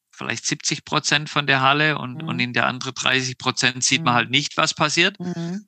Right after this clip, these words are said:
Speaker 1: Wenn man jetzt von außen zuguckt, na,
Speaker 2: Mhm.
Speaker 1: sieht man natürlich alles, ist klar. Ähm, aber derjenige, der von außen zuguckt, muss ja auch nicht platzieren.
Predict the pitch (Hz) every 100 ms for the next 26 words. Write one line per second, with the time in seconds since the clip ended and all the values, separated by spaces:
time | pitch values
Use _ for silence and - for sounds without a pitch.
0 | _ 131 135 131 - 131 123 123 120 -
1 | 127 120 151 156 - 113 117 147 151 120
2 | 123 120 120 - 117 - - 117 143 151
3 | 113 - 101 113 151 - _ _ _ _
4 | _ _ - 117 120 123 131 123 _ -
5 | 123 123 123 123 113 _ - 123 127 131
6 | 127 127 123 123 120 123 123 - 127 -
7 | 123 127 120 - 113 117 113 - 113 _
8 | _ _ _ - - 156